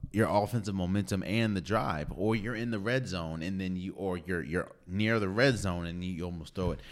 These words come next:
It was just horrible, man. And it's, <sighs> this is, this is why I, I have,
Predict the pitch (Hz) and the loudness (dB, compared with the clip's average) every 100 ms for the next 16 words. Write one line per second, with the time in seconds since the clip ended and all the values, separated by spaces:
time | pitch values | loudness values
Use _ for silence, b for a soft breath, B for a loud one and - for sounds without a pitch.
0 | B B B 120 143 147 131 131 110 - | B B B 0 2 2 4 4 4 0
1 | - 95 90 71 71 73 73 73 76 B | 0 2 2 0 -4 -4 -4 -4 -6 B
2 | B B B - 113 113 113 113 - - | B B B -4 2 4 4 2 -2 -14
3 | - - - - - _ _ _ _ _ | -16 -16 -20 -20 -20 _ _ _ _ _
4 | _ _ _ 143 - - - - B B | _ _ _ -8 -4 -2 -4 -4 B B
5 | B B 113 190 226 202 - B B 196 | B B 4 4 4 -2 -8 B B 4
6 | 214 196 170 143 127 - 131 - 104 127 | 4 6 8 8 6 6 2 2 2 2
7 | 123 135 117 117 | 2 2 2 2